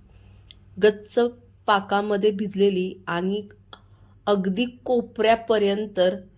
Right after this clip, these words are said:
रस शोषून घेणारी मलमल पुरी.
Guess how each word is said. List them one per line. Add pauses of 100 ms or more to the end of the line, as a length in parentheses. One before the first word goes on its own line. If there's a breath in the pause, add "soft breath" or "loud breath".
रस (400)
शोषून
घेणारी (600 soft breath)
मलमल
पुरी.